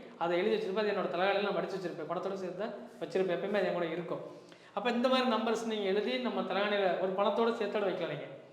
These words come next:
எப்பயுமே ஒரு ஏஞ்சல் நோட்ல சொல்லியிருக்காங்க இல்லையா, அந்த நம்பர்ஸ்லாம் சேர்த்து வச்சோட அந்த பணத்துல ஒரு பேப்பரை சுத்தி, இந்த நம்பரை எழுதி நீங்க எடுத்து தலைவலி வச்சு படுக்கிறப்ப, அது உங்களுக்கு சூப்பரா வேலை செய்யும். இது எல்லாமே நம்ம தொடர்ந்து செஞ்சுட்டு வரப்ப, நான் ஒரு நாள் வச்சு படுத்தேன், இல்ல எங்க வீட்டுல த-, தலையணை துணியை துவைச்சிட்டாங்க,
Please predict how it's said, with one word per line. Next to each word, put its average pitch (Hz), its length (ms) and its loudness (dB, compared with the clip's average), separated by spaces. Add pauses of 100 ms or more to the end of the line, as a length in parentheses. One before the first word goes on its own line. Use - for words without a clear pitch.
(600)
எப்பயுமே 220 260 4 (600)
ஒரு 202 100 2
ஏஞ்சல் 220 240 4
நோட்ல 208 180 0 (100)
சொல்லியிருக்காங்க 196 300 2
இல்லையா, 170 240 4
அந்த 190 160 0
நம்பர்ஸ்லாம் 190 400 0
சேர்த்து 185 340 -2
வச்சோட 170 180 -2
அந்த 196 260 -2
பணத்துல 190 240 2
ஒரு 185 180 4
பேப்பரை 190 180 2
சுத்தி, 233 500 -6 (160)
இந்த 214 140 -2
நம்பரை 214 240 2
எழுதி 214 300 4
நீங்க 202 200 0
எடுத்து 196 220 0
தலைவலி 190 240 2
வச்சு 170 160 -4
படுக்கிறப்ப, 175 360 -2 (360)
அது 196 200 0
உங்களுக்கு 214 280 -2
சூப்பரா 165 220 -2
வேலை 156 160 0
செய்யும். 139 220 -8 (280)
இது 208 160 2
எல்லாமே 220 240 4
நம்ம 214 240 0
தொடர்ந்து 226 680 0
செஞ்சுட்டு 190 260 2
வரப்ப, 151 200 0
நான் 165 180 0
ஒரு 175 140 2
நாள் 220 280 2 (360)
வச்சு 185 260 -6
படுத்தேன், 190 640 2
இல்ல 190 160 2
எங்க 180 160 2
வீட்டுல 196 140 -2
த-, 170 300 2
தலையணை 170 380 0
துணியை 175 240 -4
துவைச்சிட்டாங்க, 175 640 0